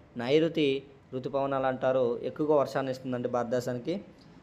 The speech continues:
భారతదేశంలో నైరుతి ఋతుపవనాలు విస్తారమైన వర్షాన్ని ఇస్తాయి. చెప్పుకున్నామండి ఇప్పుడే. భారతదేశంలో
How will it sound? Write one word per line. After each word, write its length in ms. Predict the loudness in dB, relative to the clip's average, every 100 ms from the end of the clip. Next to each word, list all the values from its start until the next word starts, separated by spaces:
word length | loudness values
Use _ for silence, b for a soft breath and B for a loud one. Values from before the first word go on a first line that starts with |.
| -2
భారతదేశంలో 760 | 4 6 6 6 6 6 6 8
నైరుతి 360 | 8 6 4
ఋతుపవనాలు 600 | 0 0 4 6 6 6
విస్తారమైన 640 | 4 2 4 6 6 4 2
వర్షాన్ని 400 | 0 2 2 2
ఇస్తాయి. 500 | 0 0 2 2 0 -4
చెప్పుకున్నామండి 460 | -6 -4 -4 -4
ఇప్పుడే. 260 | -4 -2 -4 -6 b b b
భారతదేశంలో 920 | -2 0 2 2 0 4 6 6 4